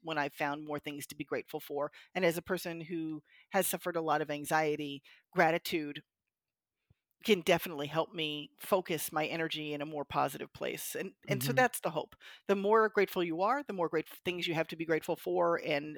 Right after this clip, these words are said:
Speaker 1: and the, the cycle continues. The the problem can be, well, one,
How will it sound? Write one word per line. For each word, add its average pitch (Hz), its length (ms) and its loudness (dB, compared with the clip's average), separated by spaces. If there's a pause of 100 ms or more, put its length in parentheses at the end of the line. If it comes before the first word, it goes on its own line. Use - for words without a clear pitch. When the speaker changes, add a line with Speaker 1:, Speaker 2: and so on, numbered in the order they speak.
Speaker 1:
and 156 180 -6
the, 151 220 -4
the 165 120 2
cycle 151 340 2
continues. - 560 -10 (480)
The 240 120 2 (1500)
the - 80 6
problem 311 420 6
can 170 140 -4
be, 156 180 0
well, 262 200 6
one, 330 220 10